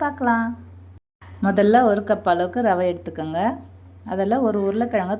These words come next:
தோல் சீவிட்டு கட் பண்ணி சேர்த்துக்குங்க. இது வேக வைக்காத உருளைக்கிழங்கு தான். இப்போ இதில் ஒரு ரெண்டு ஸ்பூன் அளவுக்கு அவல் சேர்த்துக்குங்க. அது கூடவே அரை ஸ்பூன் அளவுக்கு ஜீரகம் சேர்த்துட்டு நல்லா தண்ணி விட்டு ஃபைன் பேஸ்ட்டாக அரைச்சி எடுத்துக்கோங்க.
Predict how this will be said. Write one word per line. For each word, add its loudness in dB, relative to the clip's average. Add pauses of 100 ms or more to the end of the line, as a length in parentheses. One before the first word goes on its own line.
தோல் -2
சீவிட்டு -8
கட் -10
பண்ணி -8
சேர்த்துக்குங்க. -8 (100)
இது -6 (100)
வேக -4 (140)
வைக்காத -6 (100)
உருளைக்கிழங்கு -12
தான். -2 (460)
இப்போ -4
இதில் 2
ஒரு 2
ரெண்டு -2
ஸ்பூன் -4
அளவுக்கு -4
அவல் -2
சேர்த்துக்குங்க. -8 (240)
அது -8 (100)
கூடவே -2
அரை -2
ஸ்பூன் -10
அளவுக்கு -10 (100)
ஜீரகம் -4
சேர்த்துட்டு -10
நல்லா -4 (140)
தண்ணி -6
விட்டு -10 (100)
ஃபைன் -4
பேஸ்ட்டாக -8
அரைச்சி -10
எடுத்துக்கோங்க. -14